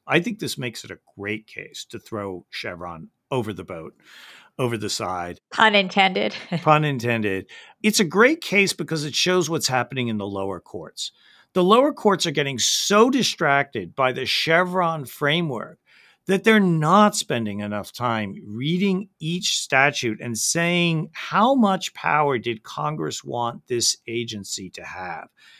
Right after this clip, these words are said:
Speaker 1: Instead, they have to go through this elaborate judge-made framework of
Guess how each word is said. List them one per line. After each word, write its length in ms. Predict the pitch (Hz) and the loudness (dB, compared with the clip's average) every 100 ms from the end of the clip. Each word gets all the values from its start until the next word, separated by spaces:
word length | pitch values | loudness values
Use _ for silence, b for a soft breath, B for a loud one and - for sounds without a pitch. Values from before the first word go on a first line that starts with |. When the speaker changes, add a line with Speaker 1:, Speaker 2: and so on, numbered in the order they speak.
| b b | b b
Speaker 1:
Instead, 480 | 160 151 - 247 240 | -2 0 4 4 6
they 100 | 180 | 6
have 220 | 165 - | 4 2
to 80 | 139 | -2
go 200 | 151 147 | 0 -2
through 180 | 156 | -4
this 200 | 127 104 | -8 -8
elaborate 800 | 104 98 117 143 185 190 190 196 _ - 151 | -8 -6 2 4 4 4 2 0 _ -14 -10
judge-made 1040 | - 127 151 175 139 165 160 156 151 - | -4 0 0 0 -2 -2 0 -2 -4 -8
framework 760 | - - 139 156 131 104 - - b b b b | -12 -4 -2 -2 -4 -6 -8 -14 b b b b
of 500 | 131 127 127 123 110 | 2 4 6 2 -2